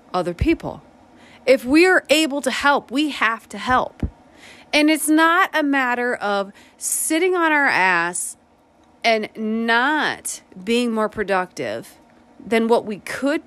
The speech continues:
be and being lazy and using that as an excuse to not help other people. 'Cause that's bullshit, y'all.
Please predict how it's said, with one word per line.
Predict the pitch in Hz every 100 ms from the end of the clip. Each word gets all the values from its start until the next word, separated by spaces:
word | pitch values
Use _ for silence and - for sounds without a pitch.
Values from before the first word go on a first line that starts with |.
| -
be | - - - 208 _ - _ _ _ _ -
and | 233 240
being | 247 226
lazy | 220 277 339 - 151 151 202 - -
and | 226
using | 240 262 254 240
that | 220
as | 202 185
an | 185
excuse | 170 - - 294 214 175
to | -
not | 226 233 -
help | 185 147 151
other | 151
people. | - - - - - -
'Cause | 302
that's | 311 339 320
bullshit, | 220 - 233 240 - 147 110
y'all. | 131 165 208